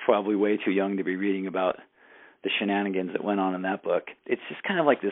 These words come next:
like, you're compelled to read that stuff because it's just fascinating, you know? It's almost like when you're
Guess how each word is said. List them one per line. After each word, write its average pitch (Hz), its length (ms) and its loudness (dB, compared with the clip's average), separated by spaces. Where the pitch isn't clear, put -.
like, 95 200 0
you're 120 140 0
compelled 120 480 2
to 110 80 4
read 135 240 2
that 113 160 4
stuff 101 240 0
because 104 240 -6
it's 95 160 -6
just 92 100 -8
fascinating, 87 640 0
you 90 60 -8
know? 98 160 -2
It's 110 120 -2
almost 120 260 4
like 110 140 2
when 107 120 0
you're 104 280 4